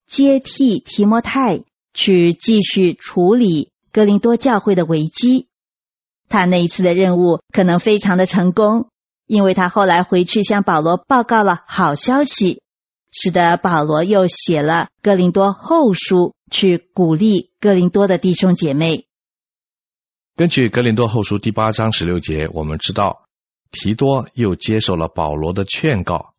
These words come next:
Speaker 2: 情愿回到哥林多去把奉献收齐，并且在哥林多服侍。很明显的，他和哥林多教会的信徒建立了非常好的友谊。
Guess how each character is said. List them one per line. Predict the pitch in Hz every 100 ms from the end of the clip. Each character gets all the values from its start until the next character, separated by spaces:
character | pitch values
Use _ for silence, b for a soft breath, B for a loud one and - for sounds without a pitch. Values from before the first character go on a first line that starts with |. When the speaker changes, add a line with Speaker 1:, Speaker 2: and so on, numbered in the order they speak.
| -
Speaker 2:
情 | - - 92
愿 | 147 87
回 | - 80
到 | 82 76
哥 | -
林 | 90 87
多 | 90 87
去 | 85 - 82
把 | - 73
奉 | 73 _ 113 76
献 | - 76
收 | 78 117 120
齐， | - - 76 - _ _ _ _ _
并 | 90 80
且 | - 82 76
在 | - 78
哥 | -
林 | 80 80
多 | 80 87
服 | - 76
侍。 | 78 - 90 _ _ _ _ _ _ _ _ _
很 | 117
明 | 117 165
显 | 208 87 76
的， | 80 - _
他 | - 104
和 | 95 82
哥 | -
林 | 92 92
多 | 95
教 | - 82
会 | - 85
的 | 80
信 | - 87
徒 | - 80
建 | - 82
立 | 76
了 | 76
非 | - - 160 151
常 | - 78 76
好 | 78
的 | 76
友 | 82 87 73
谊。 | 73 80 110